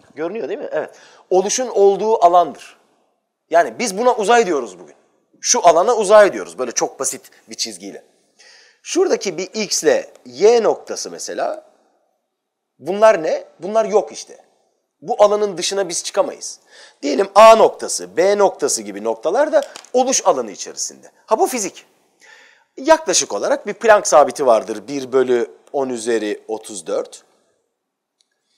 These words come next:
H ile gösterilir. Bugünkü dünyada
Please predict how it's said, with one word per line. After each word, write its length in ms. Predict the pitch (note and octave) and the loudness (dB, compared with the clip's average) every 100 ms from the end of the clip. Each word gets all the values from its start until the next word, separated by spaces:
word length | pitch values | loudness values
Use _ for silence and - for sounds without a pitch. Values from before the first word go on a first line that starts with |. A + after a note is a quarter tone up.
| _ _ _ | _ _ _
H 300 | - C3 B2+ | -4 2 2
ile 220 | G#2+ G2+ G2 | 0 -8 -10
gösterilir. 640 | F#2 F2 - G#2 C4 B3+ - - - _ _ _ _ _ _ _ - | -10 -12 -12 -12 -12 -14 -20 -20 -20 _ _ _ _ _ _ _ -6
Bugünkü 1080 | C#4 G#3+ C3+ _ _ _ _ - C3 G2+ | -2 -2 -4 _ _ _ _ -12 -12 -10
dünyada 640 | A#2 G3+ B2 F2 B2 D#4 | -6 -4 -4 -4 -4 -6